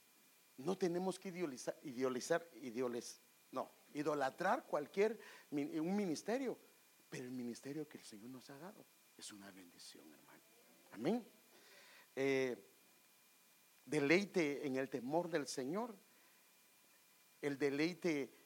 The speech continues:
en reverenciar el nombre del Señor cuando lo adoramos. Mire, solo le mostré ocho.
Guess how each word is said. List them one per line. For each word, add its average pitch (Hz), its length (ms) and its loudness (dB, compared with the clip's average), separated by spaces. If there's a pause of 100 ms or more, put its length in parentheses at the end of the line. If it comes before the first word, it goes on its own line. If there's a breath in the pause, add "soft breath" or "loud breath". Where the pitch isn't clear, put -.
(140)
en 135 160 0
reverenciar 123 840 -4
el 120 280 -6
nombre 160 340 -4
del 123 120 -8
Señor 131 360 -6
cuando 147 260 -4
lo 110 100 -4
adoramos. 160 460 -2
Mire, 175 200 -4
solo 269 180 2
le 269 100 4
mostré 214 460 -2 (300 loud breath)
ocho. - 360 2